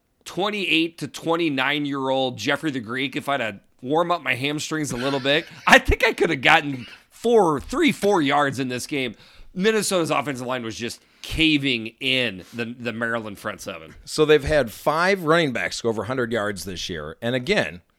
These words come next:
Speaker 2: this is two
Speaker 1: Crazy.
Speaker 2: running backs on the same winning team going over a hundred yards.
Speaker 1: And
Speaker 2: I'm not done with that, by the way,
Speaker 1: No,
Speaker 2: in
Speaker 1: no,
Speaker 2: this
Speaker 1: we got another one.
Speaker 2: podcast.
Speaker 1: And it, the, M-, Minnesota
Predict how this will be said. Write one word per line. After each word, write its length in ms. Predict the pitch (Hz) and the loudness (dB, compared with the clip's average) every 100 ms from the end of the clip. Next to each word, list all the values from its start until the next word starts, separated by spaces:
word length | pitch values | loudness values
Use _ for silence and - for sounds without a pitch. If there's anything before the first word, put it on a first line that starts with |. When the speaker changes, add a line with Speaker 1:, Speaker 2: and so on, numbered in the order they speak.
| _ _ _ _ | _ _ _ _
Speaker 2:
this 240 | - 139 - | -4 -4 -2
is 160 | 127 | -4
two 520 | - - 208 233 269 - | -4 -2 -2 -2 -4 -10
Speaker 1:
Crazy. 220 | - 107 160 | -10 0 4
Speaker 2:
running 280 | 220 254 | 4 4
backs 520 | 143 95 98 - - - - | 0 -4 -6 -8 -14 -16 -6
on 140 | 131 143 | -4 -2
the 100 | 135 | -4
same 380 | - 160 190 180 | -2 0 0 0
winning 320 | 180 214 202 | 0 0 -2
team 320 | - 277 180 | -2 -2 -2
going 280 | 156 127 147 | 0 2 2
over 180 | 160 165 | 0 0
a 40 | |
hundred 220 | 175 190 | -4 -2
yards. 480 | 180 294 - - - - _ _ - | -2 -2 -4 -10 -18 -20 _ _ -4
Speaker 1:
And 420 | 143 139 135 135 | 0 2 4 6
Speaker 2:
I'm 80 | 196 | 6
not 180 | 240 175 | 6 6
done 200 | 202 269 | 4 4
with 120 | 156 | 0
that, 300 | 123 101 104 | -2 -2 -6
by 140 | 110 | -4
the 100 | 104 | -4
way, 160 | 98 104 | -4 0
Speaker 1:
No, 180 | 135 170 | 2 4
Speaker 2:
in 60 | |
Speaker 1:
no, 100 | 170 | 4
Speaker 2:
this 60 | 175 | 4
Speaker 1:
we 100 | 147 | 4
got 120 | 147 | 4
another 160 | 139 143 | 6 4
one. 80 | 127 | 2
Speaker 2:
podcast. 200 | 120 - _ 165 | -2 -10 _ 0
Speaker 1:
And 580 | 156 156 151 147 139 - _ - - | 2 2 2 0 -4 -10 _ -20 -8
it, 460 | 165 165 165 - - _ _ _ | 0 2 0 -4 -20 _ _ _
the, 160 | 160 160 | -12 -10
M-, 240 | 185 170 - | -6 -6 -8
Minnesota 960 | 202 170 220 240 - 208 202 202 226 | -6 -2 0 -2 -2 0 2 2 2